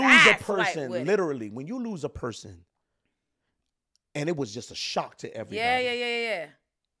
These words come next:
Speaker 1: That's something
Speaker 2: I done had
Speaker 1: different
Speaker 2: time to process.
Speaker 1: compared to
Speaker 2: I
Speaker 1: a
Speaker 2: didn't
Speaker 1: person that been going through
Speaker 2: Right,
Speaker 1: something
Speaker 2: right, right,
Speaker 1: for a
Speaker 2: right,
Speaker 1: long
Speaker 2: right, right,
Speaker 1: time.
Speaker 2: right, right, right.
Speaker 1: That, okay, we, we kinda feel like they, yeah,
Speaker 2: Yeah,
Speaker 1: they
Speaker 2: yeah,
Speaker 1: getting ready to
Speaker 2: yeah,
Speaker 1: slip
Speaker 2: yeah,
Speaker 1: away.
Speaker 2: yeah, yeah.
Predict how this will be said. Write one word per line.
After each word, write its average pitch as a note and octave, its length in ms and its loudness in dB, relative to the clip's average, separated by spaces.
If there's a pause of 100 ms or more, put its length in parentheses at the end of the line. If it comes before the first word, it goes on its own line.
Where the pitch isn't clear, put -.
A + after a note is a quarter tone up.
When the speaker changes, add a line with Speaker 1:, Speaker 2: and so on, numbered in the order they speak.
(320)
Speaker 1:
That's F3 220 -2
something D3+ 280 -6
Speaker 2:
I A3 100 2
done B3+ 120 2
had A#3+ 140 -2
Speaker 1:
different - 80 -4
Speaker 2:
time A#3 160 -4
to F3+ 60 -10
process. A#3+ 420 -4
Speaker 1:
compared G3 560 2
to A#3 80 -2
Speaker 2:
I B3+ 40 2
Speaker 1:
a B3 60 6
Speaker 2:
didn't A#3 100 -6
Speaker 1:
person E3 360 -4
that B2 160 -6
been A2 200 -10
going B2 300 -8
through A2+ 200 -8
Speaker 2:
Right, F3 140 -2
Speaker 1:
something D#3+ 200 -2
Speaker 2:
right, D#3 100 -6
right, D#3 80 -10
Speaker 1:
for D#3 60 -8
a D3+ 40 -6
Speaker 2:
right, D3+ 100 -8
Speaker 1:
long F3+ 120 -10
Speaker 2:
right, D#3+ 180 -4
right, A2+ 80 -12
Speaker 1:
time. E3 220 -10
Speaker 2:
right, D#3 220 -12
right, C#3+ 180 -14 (100)
right. C#3 180 -16 (240)
Speaker 1:
That, D3+ 220 -4 (480)
okay, C#3 260 0
we, E3+ 260 -8
we G#3+ 160 -8
kinda - 280 -10
feel G2 260 -12
like F2+ 200 -12
they, F#2 80 -10
yeah, F2+ 180 -8
Speaker 2:
Yeah, - 60 -4
Speaker 1:
they F3+ 100 0
Speaker 2:
yeah, F3+ 60 -10
Speaker 1:
getting G2 160 -6
ready E3+ 120 -8
to - 40 -12
Speaker 2:
yeah, - 40 -14
Speaker 1:
slip G#3 120 -10
Speaker 2:
yeah, - 80 -10
Speaker 1:
away. F3+ 280 -10
Speaker 2:
yeah, D#3+ 180 -16
yeah. C#3+ 40 -20